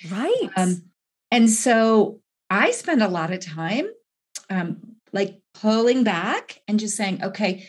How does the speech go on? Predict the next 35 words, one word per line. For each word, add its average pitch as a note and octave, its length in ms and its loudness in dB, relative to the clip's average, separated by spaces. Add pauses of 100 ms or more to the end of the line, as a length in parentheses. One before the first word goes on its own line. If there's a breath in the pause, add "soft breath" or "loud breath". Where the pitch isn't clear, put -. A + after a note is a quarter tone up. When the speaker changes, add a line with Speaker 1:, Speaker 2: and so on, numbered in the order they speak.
(120)
Speaker 2:
how, A3+ 240 2
okay, G#3 240 -6
where F3+ 220 2
does G#3 140 -2
that A#3 120 -6
feel A#3+ 160 0
in B3 80 6
your B3+ 120 4
body?" F#3 380 -2
And F3 140 -4
I, F3 260 -2
I've D#3+ 160 -6
heard G3 240 -6
you F#3 80 -4
talk F3 240 -8
about D#3+ 220 -6
this D#3+ 160 -10
too, D4 160 -8
but F#3 160 -4
this F3+ 240 -6 (240 loud breath)
somatic, G3 600 2
"Where F3 160 0
does F#3+ 140 -4
that G3 200 -2
live F#3+ 120 -4
in F#3 100 2
your F3+ 120 0
body?" E3 520 -6 (160 loud breath)
to A3 120 -2
really A#3+ 380 2
help C4 180 -2
Speaker 1:
Yeah. - 60 -16
Speaker 2:
people A3 300 -4
remember, E3+ 800 -2
like, E3+ 300 -6